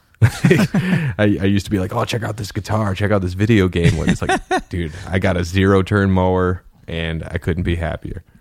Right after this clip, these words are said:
Speaker 2: Well, luckily where we live, you only have to cut the grass, like, for four months a year, really, maybe five.
Speaker 1: Yes.
Speaker 2: And then the rest of it,
Speaker 1: Yep.
Speaker 2: it's like, just, just whatever. Um,
Speaker 1: Oh, yeah.
Speaker 2: <laughs> and with all the rain lately, it's like you can't even find time to cut the grass. So
Speaker 1: Dude, we're flooded, like,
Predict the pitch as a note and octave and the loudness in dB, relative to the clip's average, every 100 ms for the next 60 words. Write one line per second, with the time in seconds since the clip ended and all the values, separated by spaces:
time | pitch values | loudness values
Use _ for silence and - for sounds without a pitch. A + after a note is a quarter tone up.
0 | _ _ _ - - - F3+ - F3 F#3 | _ _ _ -20 -18 -18 -12 -2 2 2
1 | G3 A#3+ A3+ G#3+ G#3 D3 D3 C#3+ C#3+ B2+ | 2 0 0 0 0 0 0 2 0 0
2 | A2+ G#2+ G2 - _ - A#2 C3 C3 C3 | 0 -2 -4 -12 _ -8 -2 0 2 0
3 | A#2 - A#2+ A2 A2 G2+ G#2 G#2+ - F#2+ | 0 -2 -2 -2 -2 -2 -4 -8 -8 -10
4 | - F#2+ F#2 F2+ G#2 F2+ C2 F#2 G#2 D2+ | -8 -8 -6 -8 -8 -8 -8 -8 -8 -8
5 | D2+ G#2 - - A#2 G#2 G#2 G#2 G#2 F#2 | -8 -8 -10 -6 -4 -4 -2 0 2 2
6 | E2+ - - - C3 B2+ B2 A#2+ F2+ F2 | 0 -6 -18 -6 -2 0 2 2 2 2
7 | F2+ F2 - G#2+ G#2 - G#2+ - _ _ | 2 0 0 -2 -2 -4 -6 -6 _ _
8 | _ - A2 - G2 F#2+ G2 - - - | _ -6 -6 -2 -2 0 -2 -4 -10 -12
9 | - C#3+ C3 B2 - E3+ A#2+ F2+ C3+ - | -2 0 0 -2 0 4 6 6 2 0
10 | - - - - _ _ _ C#3 D#3+ F#3 | -10 -18 -18 -20 _ _ _ 0 2 2
11 | E3+ D3 F3 A3 E3 C3+ C3+ D#3 E3 - | 2 2 0 0 0 0 0 0 0 -2
12 | - F3 - G3 G3 G3 F3+ F#3 A3 G#3 | -2 -2 -2 0 0 -4 -4 -2 0 2
13 | A#3 C4 - D#3 C#3+ G#2 G2+ G2+ G2+ - | 0 0 0 0 0 -2 -2 -2 -2 -6
14 | - - - C3 B2 A#2 G#2 G#2 C#3 - | -10 -6 -2 0 0 -2 0 4 2 4
15 | G#2+ A2+ F#2+ F2 G2 F#2 - | 4 6 4 2 0 0 -2